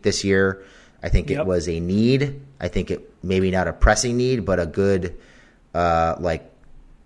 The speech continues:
Speaker 1: a good way to show that you're thinking ahead, because
Speaker 2: Yep.
Speaker 1: there's a lot of, there is a lot of need behind Hun-, Henry and Virgil Green, whether Gates is on the roster or not. So, you know, uh,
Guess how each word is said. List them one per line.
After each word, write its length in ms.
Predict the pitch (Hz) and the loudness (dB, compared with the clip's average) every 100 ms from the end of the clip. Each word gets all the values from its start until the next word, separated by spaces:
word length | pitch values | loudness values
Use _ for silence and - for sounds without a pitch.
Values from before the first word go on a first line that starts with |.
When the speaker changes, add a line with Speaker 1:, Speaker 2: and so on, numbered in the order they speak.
| _ _ _ _ _ _ - | _ _ _ _ _ _ -8
Speaker 1:
a 80 | 87 | -6
good 220 | 80 98 | -2 0
way 140 | 92 95 | 2 0
to 60 | 85 | 0
show 160 | 110 | -2
that 100 | 92 | -2
you're 100 | 76 | -4
thinking 300 | - 95 87 | -4 -4 -4
ahead, 320 | 80 87 76 69 - _ - | -4 -4 -4 -8 -20 _ -14
because 440 | 80 87 82 104 | -4 -2 -2 -2
Speaker 2:
Yep. 220 | 147 160 | -2 -2
Speaker 1:
there's 200 | 98 95 92 | 0 2 2
a 40 | |
lot 240 | 92 95 | 2 2
of, 300 | 92 85 - - _ _ _ - | 2 -4 -8 -20 _ _ _ -2
there 160 | 107 104 | 4 6
is 140 | 131 | 6
a 40 | 113 | 6
lot 240 | 104 110 | 6 6
of 100 | 107 | 4
need 380 | 95 98 101 87 | 0 0 0 -2
behind 320 | 82 95 92 | -2 -2 -2
Hun-, 160 | 87 98 - | -2 -6 -4
Henry 380 | 101 92 92 | -2 0 -2
and 120 | 92 82 | -2 -2
Virgil 260 | 90 87 | -2 -2
Green, 400 | 82 85 82 82 - _ - | -4 -4 -4 -8 -12 _ -4
whether 280 | 98 92 92 | 0 2 2
Gates 280 | 92 92 90 | 2 0 0
is 80 | 90 | -4
on 140 | 87 | -2
the 60 | 85 | 0
roster 400 | 85 82 85 80 | -2 -2 -4 -4
or 60 | |
not. 260 | 78 69 - - _ _ _ - _ - | -4 -6 -10 -20 _ _ _ -20 _ -12
So, 580 | - 95 90 87 85 - - - - | -2 2 4 2 0 -8 -20 -20 -8
you 100 | 101 | -4
know, 340 | 92 82 78 - - _ _ _ - | -2 -4 -6 -14 -20 _ _ _ -8
uh, 140 | 73 | -6